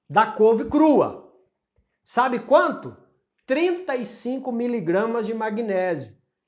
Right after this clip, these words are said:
E olha que a couve é um dos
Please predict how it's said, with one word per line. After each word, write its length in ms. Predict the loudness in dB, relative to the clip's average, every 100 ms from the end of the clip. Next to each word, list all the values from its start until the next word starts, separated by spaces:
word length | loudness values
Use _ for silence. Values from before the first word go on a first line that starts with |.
| _ _ -12
E 100 | 0
olha 280 | 4 4 2
que 140 | -2
a 100 | -2
couve 460 | -2 -2 2 2 2
é 80 | 2
um 180 | 2
dos 460 | -2 -6 -8 -12 _